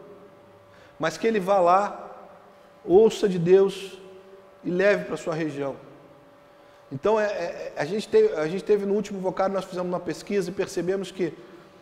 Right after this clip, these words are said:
grande parte dos particip-, dos que vieram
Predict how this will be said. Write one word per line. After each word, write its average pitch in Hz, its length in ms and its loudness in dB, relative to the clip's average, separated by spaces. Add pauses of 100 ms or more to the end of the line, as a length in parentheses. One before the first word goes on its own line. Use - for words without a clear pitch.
(220)
grande 226 440 6
parte 202 500 -2
dos 165 180 -10
particip-, - 440 -8 (180)
dos 151 260 -4
que 165 180 -6 (160)
vieram 160 600 2